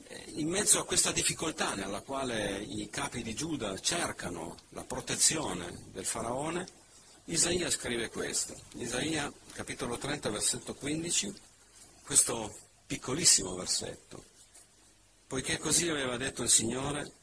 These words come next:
Dio, il Santo di Israele, nel tornare a me, nello stare sereni,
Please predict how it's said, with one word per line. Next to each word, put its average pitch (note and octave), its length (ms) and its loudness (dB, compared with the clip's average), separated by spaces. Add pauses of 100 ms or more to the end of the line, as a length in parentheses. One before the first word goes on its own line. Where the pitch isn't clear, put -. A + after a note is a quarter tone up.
(420)
Dio, G2 460 -4 (640)
il B2 140 -2
Santo B2+ 400 6
di A#2+ 80 -4
Israele, G2 720 -2 (640)
nel C3 260 -2
tornare C#3 520 -2
a A2+ 60 -2
me, G#2 280 0
nello G2 240 -2
stare B2 340 0
sereni, G2+ 640 2